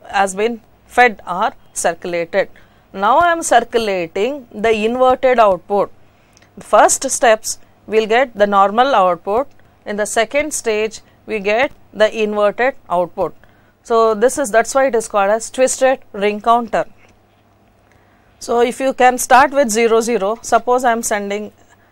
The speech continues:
so here one difference here is I need not send one here. If I send zeros, if I send zeros, if all the flip flops are reset,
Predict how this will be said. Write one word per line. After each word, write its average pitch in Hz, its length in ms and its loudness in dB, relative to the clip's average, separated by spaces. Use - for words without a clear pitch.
so 233 200 2
here 240 520 2
one 226 260 2
difference 247 400 -4
here 208 240 -4
is 220 400 -6
I 202 40 -6
need 226 180 -6
not 240 280 0
send 214 300 -2
one 190 300 2
here. 214 260 -2
If 220 160 -6
I 208 80 0
send 233 400 -2
zeros, 220 600 -2
if 226 160 -4
I 240 80 2
send 262 360 0
zeros, 202 440 0
if - 160 -8
all 208 260 4
the 294 80 0
flip 240 200 -6
flops 214 380 -2
are 190 120 0
reset, 202 600 -4